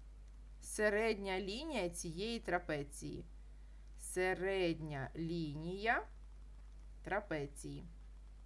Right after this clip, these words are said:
Чому ми так думаємо? Тому що Т — це середина А Е, і ми знаємо, що А Т дорівнює Т Е. За теоремою Фалеса, да? К Н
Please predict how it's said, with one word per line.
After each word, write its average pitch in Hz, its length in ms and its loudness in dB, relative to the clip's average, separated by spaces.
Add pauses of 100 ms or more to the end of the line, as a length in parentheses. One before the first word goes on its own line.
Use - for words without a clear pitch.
(2750)
Чому 339 220 4
ми 359 120 10
так 233 220 10
думаємо? 160 460 6
Тому 302 340 4
що 302 180 6
Т — 381 320 6 (440)
це - 160 4
середина 269 640 10
А 233 180 12
Е, 175 360 6 (100)
і 185 80 2
ми 226 120 4
знаємо, 214 340 10
що - 220 4
А 226 140 12
Т 339 300 4
дорівнює 220 440 4
Т 190 340 4
Е. - 160 2 (400)
За 190 260 12
теоремою 339 640 12
Фалеса, 240 880 8
да? 220 260 10 (880)
К 262 380 12
Н 226 380 12